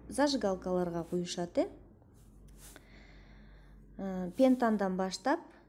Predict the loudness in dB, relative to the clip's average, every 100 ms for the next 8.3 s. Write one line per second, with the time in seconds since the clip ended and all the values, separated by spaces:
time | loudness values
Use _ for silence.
0 | -10 0 0 2 0 0 -2 -2 -2 0
1 | 0 -4 -20 -20 _ -8 -6 -6 -4 0
2 | 0 -2 -16 -12 -12 -12 -16 _ _ _
3 | _ -10 -6 -4 -6 -8 -12 -6 -2 -2
4 | -2 -4 -6 -8 -4 -4 -6 -16 _ _
5 | _ _ _ _ _ -10 -4 -2 -2 -2
6 | -6 -14 _ -6 -2 -2 -2 -6 -4 0
7 | 0 0 -2 -2 -6 -10 _ -8 -4 -4
8 | -2 -2 -2